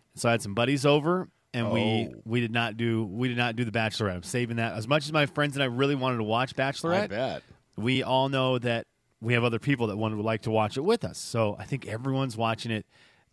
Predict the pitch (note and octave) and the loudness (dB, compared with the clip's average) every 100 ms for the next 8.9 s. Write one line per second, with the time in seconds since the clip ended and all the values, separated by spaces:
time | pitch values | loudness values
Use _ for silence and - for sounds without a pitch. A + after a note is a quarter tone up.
0 | - B2 A2+ F#2+ D#2+ D2+ _ _ _ _ | -8 -4 -4 -6 -8 -14 _ _ _ _
1 | - A2 F#2+ - G#2 G2+ A2 A#2 G2+ G2+ | -6 -2 -2 -2 -6 -6 -8 -10 -10 -8
2 | G2 G#2 B2 B2+ E3 F#3 A3 F#3 F3 E3+ | -8 -4 -4 -4 -4 -4 -4 -2 -2 -2
3 | A2+ A2+ G2+ B2+ C3 D#3 D#3+ C3 F#3 E3+ | -4 -6 -4 -2 -2 -2 -2 2 2 2
4 | C#3 A2+ B2 C3 B2+ C#3+ D3+ C#3+ C3+ C3+ | 0 -2 -4 -4 -2 -2 0 0 2 0
5 | C3 B2 B2 B2+ B2 - - A#2+ A#2+ A#2 | 0 -4 -2 0 0 -6 -6 -2 0 -2
6 | - A#2+ B2 - A2+ G#2+ - G#2+ G2+ - | -2 2 2 2 -2 -2 -4 -4 -4 -4
7 | G#2+ G#2+ G#2 - C#3 C3+ B2+ A#2 A2+ A2+ | -4 -4 -6 -4 -4 0 0 0 0 -2
8 | A2 A2 - A2+ G2 D#2+ D2 - | -4 -10 -4 -2 -2 -6 -14 -18